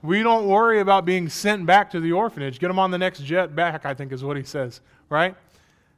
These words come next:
Uh, no, we're in. We're in. And like Batman, our <laughs> God, our God, our Father has lots of money, right? He has got all the resources. He's got all the blessings. He's got all the,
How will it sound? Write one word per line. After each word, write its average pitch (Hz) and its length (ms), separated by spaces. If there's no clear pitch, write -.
Uh, 160 40
no, 240 260
we're 190 220
in. 208 420
We're 202 300
in. 226 380
And 180 120
like 240 260
Batman, 170 400
our 226 140
<laughs> - 280
God, 220 100
our 233 260
God, 185 260
our 220 160
Father 180 340
has 180 200
lots 170 540
of 165 60
money, 139 240
right? 175 320
He 190 60
has 208 140
got 208 160
all 262 320
the 220 100
resources. 147 560
He's 160 60
got 185 180
all 240 420
the 214 100
blessings. 196 480
He's 180 160
got 190 180
all 226 400
the, 208 260